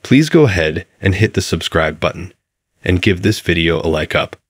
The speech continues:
Although Vanna White has signed with Wheel of Fortune until twenty twenty-six, now she is getting a taste of the stress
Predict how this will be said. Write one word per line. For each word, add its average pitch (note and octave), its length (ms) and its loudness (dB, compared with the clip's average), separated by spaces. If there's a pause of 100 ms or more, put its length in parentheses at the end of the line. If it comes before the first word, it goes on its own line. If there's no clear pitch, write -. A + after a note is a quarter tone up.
(880)
Although G#2 260 4
Vanna A2 320 2
White F2 300 -2
has - 180 -2
signed G2 340 0
with F2+ 220 -6
Wheel G2 340 4
of A#2+ 80 -2
Fortune E2 500 -2
until E2+ 300 -2
twenty G#2 420 -2
twenty-six, E2 720 -4 (340)
now F#2+ 220 2
she B2 200 4
is G2+ 120 2
getting F2+ 260 0
a D#2+ 40 -2
taste - 360 -4
of E2 80 -8
the E2 80 -6
stress - 480 -4